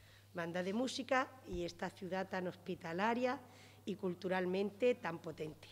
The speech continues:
Luego todo es bueno. Si todo es bueno y todo suma, pues estamos, multiplicamos nuestra alegría, nuestra satisfacción y nuestro orgullo. Poco más. Ellos son los que conocen todos los pormenores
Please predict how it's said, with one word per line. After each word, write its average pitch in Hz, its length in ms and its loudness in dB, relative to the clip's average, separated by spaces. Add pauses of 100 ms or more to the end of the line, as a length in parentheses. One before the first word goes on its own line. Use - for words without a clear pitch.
Luego 190 300 2
todo 247 200 8
es 202 120 4
bueno. 185 340 4
Si - 200 -4
todo 247 200 8
es 240 100 4
bueno 254 320 6 (380)
y 180 100 -2
todo 208 240 4
suma, 311 480 8 (380)
pues 175 240 0
estamos, 202 540 0 (500)
multiplicamos 208 800 2
nuestra 202 280 0
alegría, 185 400 2
nuestra 180 360 -4
satisfacción 180 760 -6
y 180 80 -6
nuestro 160 300 -6
orgullo. 143 300 -10 (200)
Poco 196 220 0
más. 226 140 2 (500)
Ellos 202 260 4
son 233 160 6
los 220 120 2
que 214 140 2
conocen 226 500 6
todos 185 320 2
los 185 160 2
pormenores 220 580 4